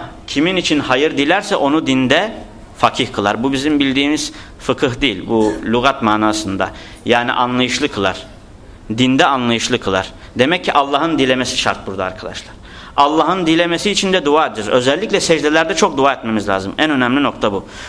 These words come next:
Kulun Rabbine en yakın olduğu nokta secdedir. Hep Allah Subhanahu ve Teala'ya dua edeceksin.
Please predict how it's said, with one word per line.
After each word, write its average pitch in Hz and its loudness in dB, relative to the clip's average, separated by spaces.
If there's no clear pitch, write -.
Kulun 160 2
Rabbine 143 2
en 165 0
yakın 143 0
olduğu 123 0
nokta 123 2
secdedir. 107 -2
Hep 247 0
Allah 180 2
Subhanahu 170 0
ve 151 0
Teala'ya 151 0
dua 139 2
edeceksin. 98 -6